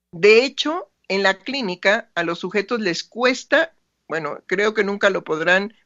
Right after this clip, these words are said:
verbalizar, pero les cuesta, en caso de que lo verbalizasen, les cuesta muchísimo, ¿sí? Poder pasar a la palabra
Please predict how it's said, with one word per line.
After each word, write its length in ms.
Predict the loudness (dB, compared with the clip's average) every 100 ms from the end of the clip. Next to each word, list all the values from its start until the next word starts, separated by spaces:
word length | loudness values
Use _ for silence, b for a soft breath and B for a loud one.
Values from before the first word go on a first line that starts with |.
| -6
verbalizar, 800 | -2 0 0 0 2 2 0 _ _ _ _ _ _ _ _ _ _ _
pero 220 | 2 4
les 240 | 4 -2
cuesta, 460 | -6 -2 -2 -2 -4
en 160 | -4
caso 340 | 0 0 0 -2
de 140 | -4
que 100 | -2
lo 140 | -4 -2
verbalizasen, 1080 | -4 -2 -4 -4 -4 -4 -4 -8 -8 -10 _ _ _
les 160 | -6 -2
cuesta 320 | -2 0 0
muchísimo, 1160 | 0 -4 -8 -12 -8 -6 -8 -8 -6 -6 -6 -10 _ _
¿sí? 440 | -10 -4 -2 -4 -8 _ _ _ _ _ _
Poder 540 | 4 6 8 6 4 -2
pasar 460 | -4 -4 0 0
a 60 | 2
la 160 | -2 -2
palabra 580 | -2 0 -2 -4 -6